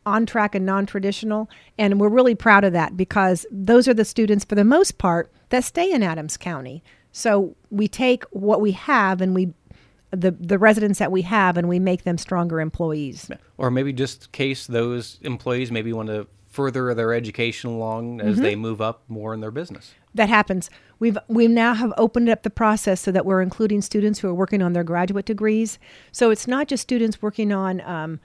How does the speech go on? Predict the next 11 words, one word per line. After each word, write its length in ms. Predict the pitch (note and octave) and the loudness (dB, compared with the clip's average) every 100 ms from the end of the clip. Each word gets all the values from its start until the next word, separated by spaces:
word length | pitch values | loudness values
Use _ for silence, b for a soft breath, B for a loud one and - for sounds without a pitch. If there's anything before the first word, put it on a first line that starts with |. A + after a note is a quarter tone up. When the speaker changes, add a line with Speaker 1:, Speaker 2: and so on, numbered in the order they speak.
| _ | _
Speaker 1:
two-year 320 | - A#3 A3+ | 0 2 4
degrees 400 | G#3+ G3+ G3+ G#3 | 2 2 2 2
or 80 | F#3+ | -2
four-year 400 | - A3 G#3 F#3 | -4 -2 0 0
degrees, 460 | E3+ E3+ E3 E3+ - B B | -2 -4 -2 -4 -6 B B
but 100 | A3 | 2
also 380 | A3 A3 - A3 | 2 2 2 0
those 240 | G3+ G3 | 2 2
who 140 | - G3+ | 2 0
might 180 | F#3+ F3 | 0 -2
be 140 | F#3 | -4